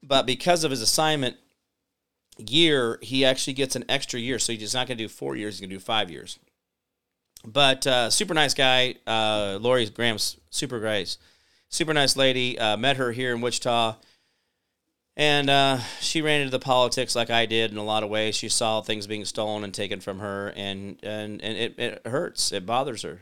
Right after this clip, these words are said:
you know, that, you know, she thought she was doing the right thing, a lot like how I was doing it, you know, go into this headstrong, use your money, spend your money, you know, be amazing, do all that good stuff. But anyway, she's up in Virginia, so we'll see if I go to C pac this year.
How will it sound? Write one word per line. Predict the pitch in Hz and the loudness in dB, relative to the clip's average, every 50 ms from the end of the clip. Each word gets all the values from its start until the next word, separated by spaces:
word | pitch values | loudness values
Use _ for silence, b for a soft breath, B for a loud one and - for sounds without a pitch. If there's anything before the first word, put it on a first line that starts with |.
| _ _ | _ _
you | - 98 95 | -14 -10 -6
know, | 95 98 104 101 | -4 -4 -4 -4
that, | 104 98 101 - _ b b b b b b b b | -4 -6 -6 -8 _ b b b b b b b b
you | - 104 | -6 -4
know, | 104 95 | -4 -2
she | - - 135 123 | -2 -4 -4 -4
thought | 117 - 120 120 117 - - | -2 0 2 2 2 0 -2
she | - 123 120 117 117 | -4 -2 -2 -4 -4
was | 113 110 113 110 101 - | -2 -2 -2 -2 -2 -2
doing | - 120 120 123 120 | -4 -2 -2 -2 -2
the | 120 117 | -2 -2
right | 113 117 117 110 92 | 0 0 0 0 -2
thing, | - 113 113 127 151 | -2 -2 -2 -2 0
a | 143 | 0
lot | 117 117 - | -2 0 0
like | 113 117 110 - | 0 0 0 0
how | 113 113 107 | 0 0 0
I | 104 104 110 | 0 0 0
was | 120 113 110 | -2 -4 -4
doing | - 110 110 113 127 | -4 -4 -4 -4 -4
it, | 131 113 | -4 -4
you | 110 | -4
know, | 110 110 | -6 -4
go | 98 104 104 110 | -4 -4 -4 -4
into | 110 113 117 | -4 -6 -6
this | 104 113 113 113 110 - - | -4 -2 -2 0 0 0 0
headstrong, | 117 110 101 - - - 107 107 113 120 123 | -2 -2 -2 -4 -4 -4 -4 -4 -4 -4 -6
use | 113 107 113 113 110 | -6 -6 -8 -8 -8
your | 113 110 | -8 -8
money, | 110 110 110 113 117 113 | -6 -6 -4 -4 -4 -4
spend | - - 113 110 107 | -4 -4 -4 -6 -6
your | 113 113 | -6 -6
money, | 107 104 107 110 117 117 117 120 b b b b b b b b - | -6 -6 -4 -4 -4 -4 -6 -8 b b b b b b b b -10
you | 107 | -6
know, | 107 107 110 104 | -4 -4 -4 -4
be | 104 110 117 120 | -2 0 0 2
amazing, | 117 113 110 113 113 117 104 120 120 120 117 | 2 2 0 0 0 0 -2 -4 -4 -6 -6
do | 104 107 107 104 | -6 -4 -2 0
all | 107 | 0
that | 110 101 95 | 0 0 -2
good | 113 110 - | -2 -4 -2
stuff. | - 113 107 110 113 - - - | -2 -2 -2 -4 -4 -6 -12 -14
But | 92 - - | -14 -12 -10
anyway, | 104 107 104 95 92 92 90 | -10 -10 -8 -8 -6 -6 -6
she's | - - 135 123 131 | -6 -6 -4 -4 -4
up | 127 - | -4 -4
in | 113 98 | -6 -10
Virginia, | 104 95 98 107 101 107 104 | -10 -8 -8 -8 -6 -6 -6
so | 92 - 120 131 | -4 -4 -4 -2
we'll | 151 147 | -2 -2
see | - - 131 | -2 -2 -2
if | 110 | -2
I | 113 107 | -4 -4
go | 101 104 | -4 -4
to | 95 | -2
C | 90 - - 104 98 | -2 -2 -2 -4 -6
pac | - 101 92 90 | -6 -6 -8 -8
this | - 98 92 - - | -8 -8 -8 -6 -6
year. | 95 95 92 | -6 -6 -8